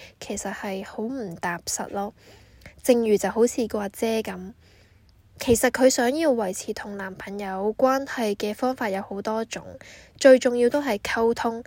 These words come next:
呃，唔係講緊你同個鬼仔溝通，即係你養嗰隻鬼仔溝通，而係你真係同男朋友溝通啊嘛。咁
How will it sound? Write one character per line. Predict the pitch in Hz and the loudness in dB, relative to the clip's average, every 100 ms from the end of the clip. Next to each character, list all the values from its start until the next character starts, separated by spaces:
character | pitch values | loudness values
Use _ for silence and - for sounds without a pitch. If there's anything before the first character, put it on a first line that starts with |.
| - - _ _ - | -18 -20 _ _ -8
呃， | - - - _ _ | -8 -8 -16 _ _
唔 | 247 | -2
係 | 233 214 | 2 6
講 | 240 311 | 6 6
緊 | |
你 | 311 247 | 4 4
同 | - 208 240 - - _ - | 2 -8 -8 -12 -16 _ -2
個 | 226 214 226 220 76 - _ - - | 2 2 2 -2 -4 -12 _ -16 -4
鬼 | 190 214 | 2 2
仔 | 226 208 | 2 0
溝 | - 233 | 2 2
通， | 254 233 | 2 2
即 | |
係 | 247 | 0
你 | 214 202 | 0 -2
養 | 190 196 | -4 -6
嗰 | 226 | -6
隻 | 233 | -6
鬼 | 208 202 | -6 -8
仔 | 208 | -8
溝 | - | -8
通， | 226 226 - - | -8 -10 -12 4
而 | 226 | 4
係 | 240 | 6
你 | 202 220 | 4 2
真 | 311 | 0
係 | 320 240 | -2 -4
同 | - 208 | -6 -10
男 | 170 - | -12 -14
朋 | - 254 | -14 -12
友 | 220 220 | -10 -6
溝 | - 233 | 0 0
通 | - 233 | 0 -4
啊 | 220 | -4
嘛。 | 202 - - - _ - - - - _ - - - - - | -8 -10 -16 -20 _ -20 -20 -20 -20 _ -20 -20 -20 -20 -4
咁 | - 359 | 2 2